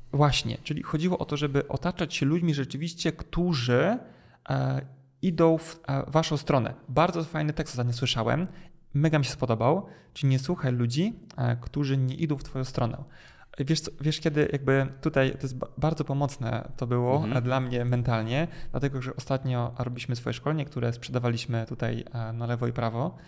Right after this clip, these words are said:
Speaker 2: Mhm.
Speaker 1: i, e, to części osób się nie, nie spodobało to. I ja wtedy właśnie słuchałem tego, e, wywiadu, gdzie padł taki tekst.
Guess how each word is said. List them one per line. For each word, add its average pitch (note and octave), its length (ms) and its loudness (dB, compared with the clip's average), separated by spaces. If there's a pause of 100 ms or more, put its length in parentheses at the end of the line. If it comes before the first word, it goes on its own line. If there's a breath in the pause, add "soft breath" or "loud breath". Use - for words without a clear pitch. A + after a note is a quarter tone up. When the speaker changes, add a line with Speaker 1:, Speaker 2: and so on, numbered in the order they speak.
(120)
Speaker 2:
Mhm. C3+ 180 0 (120)
Speaker 1:
i, B2 640 -2
e, A#2 280 0 (260)
to B2+ 280 0 (840)
części C3+ 320 2
osób B2 200 0
się - 100 -12 (100)
nie, C3+ 80 -4 (100)
nie C3 120 -2
spodobało A#2+ 460 2
to. G#3+ 220 2 (560 loud breath)
I C3 60 -2
ja C#3 80 6
wtedy C#3+ 140 4
właśnie C3+ 220 0
słuchałem B2+ 280 -4
tego, A#2+ 480 -2
e, A2+ 220 -6
wywiadu, D3 480 -2
gdzie B2 480 -4
padł A#2+ 220 -6
taki A#2+ 280 -6
tekst. - 360 -8